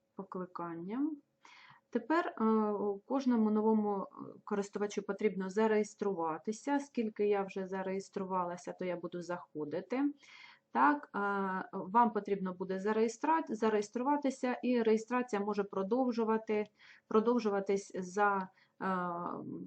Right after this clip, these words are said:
допомогою або Google аккаунт, або Facebook, або електронної пошти. Оскільки я реєстрацію вже пройшла, то я буду заходити, так, і увійду за допомогою Google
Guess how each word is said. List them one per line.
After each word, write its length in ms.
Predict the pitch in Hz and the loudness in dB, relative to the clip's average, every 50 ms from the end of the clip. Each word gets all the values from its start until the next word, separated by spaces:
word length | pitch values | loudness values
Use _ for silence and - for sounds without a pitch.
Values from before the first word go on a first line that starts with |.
| 185 190 185 180 175 | -12 -12 -12 -8 -4
допомогою 560 | 190 196 - 214 208 202 196 190 190 196 190 | -4 -2 0 0 0 0 0 -2 0 0 0
або 220 | 185 180 180 185 202 | 0 -2 0 -2 0
Google 380 | 208 269 302 269 262 254 233 | 2 2 2 4 4 4 4
аккаунт, 460 | 226 226 226 220 214 208 196 190 190 - | 2 2 4 6 6 6 4 2 -4 -6
або 240 | 180 180 175 180 - _ | -6 -6 -6 -8 -6 _
Facebook, 460 | 190 180 190 185 190 - 285 294 285 277 | -6 -6 -6 -6 0 2 2 2 4 4
або 600 | 214 190 180 180 170 180 180 180 180 170 160 - | 4 2 2 2 -2 -4 -2 0 0 0 -2 -2
електронної 720 | - 185 180 180 - _ - 185 185 190 190 185 196 196 - _ | -4 -6 -6 -6 -8 _ -6 -6 -4 -4 -4 -4 -6 -6 -4 _
пошти. 460 | 285 302 285 - - - 254 240 240 240 - - - - _ - | 0 0 0 -2 -4 -6 -6 -6 -6 -6 -12 -20 -20 -18 _ -4
Оскільки 760 | 214 208 - - 254 226 214 220 - 208 196 202 196 - - - 196 190 185 190 190 | -4 -4 -2 0 0 0 0 0 0 2 2 2 2 0 -4 -4 -4 -4 -4 -4 -2
я 160 | 196 208 202 | 0 0 2
реєстрацію 680 | 196 190 190 190 - - 202 196 190 - - 202 208 208 | 2 0 -2 -4 -4 -4 -2 -2 -2 -2 -4 -4 -4 -4
вже 200 | 208 214 226 226 | -2 0 0 -2
пройшла, 560 | 226 226 - 247 254 240 - - 339 349 339 339 | -2 -2 -4 -4 -4 -4 -4 -4 0 0 0 0
то 140 | 339 202 | 0 -2
я 260 | 196 202 220 269 285 277 | -2 0 2 2 2 2
буду 320 | 220 208 208 190 190 185 | 2 0 -4 -6 -6 -6
заходити, 920 | 180 180 190 190 - - - 285 302 269 294 302 294 - 311 302 311 311 311 - _ _ _ _ _ _ _ _ - - - - - - _ _ _ _ | -6 -6 -6 -8 -8 -6 -4 -2 -2 0 0 -2 -2 0 0 0 2 0 -2 -6 _ _ _ _ _ _ _ _ -20 -20 -20 -20 -20 -20 _ _ _ _
так, 280 | - 233 254 269 269 269 - - - _ | 0 2 2 2 2 0 -4 -12 -10 _
і 200 | - 269 294 302 | 2 2 4 2
увійду 760 | 294 - 202 196 190 190 196 185 180 196 247 277 311 311 285 | 2 0 -4 -2 0 0 -2 -2 0 0 2 2 2 2 2
за 140 | - 214 190 | 2 0 0
допомогою 840 | 185 190 - - 196 196 185 185 180 180 185 175 175 170 175 185 196 | 0 -4 -6 -4 -4 -4 -2 -4 -4 -6 -6 -6 -6 -8 -8 -6 -4
Google 520 | 254 294 302 285 - 285 285 285 285 285 | -2 -2 -2 -2 -2 0 2 2 2 2